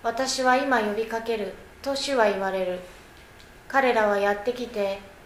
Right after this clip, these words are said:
エルサレムの門の前に都を取り巻く城壁と、ユダのすべての町に向かって、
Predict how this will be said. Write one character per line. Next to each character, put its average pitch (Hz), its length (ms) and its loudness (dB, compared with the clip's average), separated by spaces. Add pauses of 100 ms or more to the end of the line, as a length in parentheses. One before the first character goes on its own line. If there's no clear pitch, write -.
エ 247 140 4
ル 277 80 2
サ 294 160 0
レ 262 80 8 (220)
ム 208 60 8
の 208 40 6
門 240 220 6
の 214 120 0
前 220 300 2
に 190 240 -6 (320)
都 254 440 2
を 254 60 2
取 254 220 0
り 254 40 0
巻 254 220 0
く 202 100 -2
城 220 180 2
壁 226 160 -4 (160)
と、 214 300 -2 (440)
ユ 269 140 0
ダ 254 140 6
の 214 120 -2
す 285 180 -6
べ 262 120 2
て 240 140 0
の 208 100 0
町 202 260 0
に 214 160 0
向 190 120 -4
か 196 160 -4
っ 196 40 -6
て、 196 320 -6